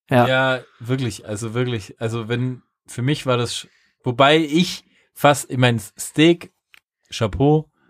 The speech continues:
Speaker 2: aber immer noch Stadionwurst ist für mich einfach, boah, da
Speaker 1: Ja.
Speaker 2: geht mir, also eine Stadionwurst wirklich, das ist für mich, weiß nicht, ob's noch was Besseres gibt im Leben.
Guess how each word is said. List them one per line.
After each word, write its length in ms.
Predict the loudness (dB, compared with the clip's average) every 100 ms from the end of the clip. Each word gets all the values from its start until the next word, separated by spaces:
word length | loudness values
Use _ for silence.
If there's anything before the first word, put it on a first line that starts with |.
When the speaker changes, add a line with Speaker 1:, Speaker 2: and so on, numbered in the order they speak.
| _
Speaker 2:
aber 220 | -2 0
immer 200 | 2 2
noch 340 | 2 0 -4 -10
Stadionwurst 600 | 0 0 2 -2 -6 -8
ist 100 | -12
für 100 | -8
mich 260 | -6 -6 -10
einfach, 480 | -10 -8 -10 -12 -20 _ _ _ _ _ _ _ _
boah, 180 | -10 -10 -12 -18 _ _
da 100 | 0
Speaker 1:
Ja. 160 | 4 4
Speaker 2:
geht 80 | 4
mir, 180 | 0
also 400 | -2 -2 -2 -4 -8 _ _ _ _
eine 100 | -10
Stadionwurst 680 | -2 2 4 4 2 0 0
wirklich, 320 | -4 -2 -4
das 160 | -6 -6
ist 300 | -6 -10 -14 _ _ _ _
für 140 | -4
mich, 380 | 0 0 -2 -12 _ _ _ _ _ _ _ _ _
weiß 160 | -2 2
nicht, 120 | 0
ob's 120 | 0
noch 80 | -2
was 120 | -2
Besseres 400 | -2 -2 -4 -8
gibt 180 | -10 -8
im 100 | -6
Leben. 360 | -2 -4 -6